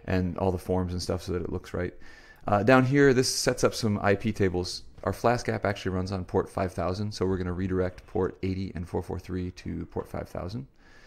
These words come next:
And then the last step down here, this is where we're gonna get disconnected. Um, expect it unless you're connected, you know,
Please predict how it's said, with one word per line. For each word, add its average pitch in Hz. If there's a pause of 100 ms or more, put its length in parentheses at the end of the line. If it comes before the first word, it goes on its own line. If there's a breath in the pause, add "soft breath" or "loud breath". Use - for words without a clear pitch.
(380 loud breath)
And 113
then 123
the 117
last 139
step 131
down 113
here, 110
this 123
is 147
where 135
we're 123
gonna 110
get 104
disconnected. 95
Um, 87
expect -
it 101
unless 92
you're 92
connected, 90
you 92
know, 85